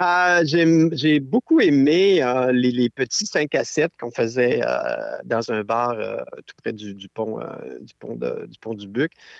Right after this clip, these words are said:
J'ai, j'aime beaucoup ce, ce, ce, ce temps-là parce que, euh, on peut jaser avec des personnes nouvelles, puis on sait jamais, peut-être trouver l'âme sœur aussi.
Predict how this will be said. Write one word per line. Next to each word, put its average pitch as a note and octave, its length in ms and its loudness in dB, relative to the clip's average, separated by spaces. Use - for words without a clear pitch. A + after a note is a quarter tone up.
J'ai, G#2+ 200 -8
j'aime A#2 220 -4
beaucoup A#2+ 300 -10
ce, A#2 220 -8
ce, - 200 -8
ce, - 240 -12
ce - 180 -10
temps-là B2 580 0
parce A#2+ 200 -4
que, B2+ 100 -2
euh, A2 500 2
on A2 140 -4
peut A2+ 280 -4
jaser G#2+ 400 -2
avec G#2 220 -2
des G2 100 -6
personnes A2 640 -4
nouvelles, G#2+ 520 -2
puis A2+ 100 -8
on G#2 60 -10
sait G#2 160 -14
jamais, G2 300 -8
peut-être - 240 -12
trouver G2+ 220 -8
l'âme G2 220 -4
sœur G2+ 300 -8
aussi. G2 300 -14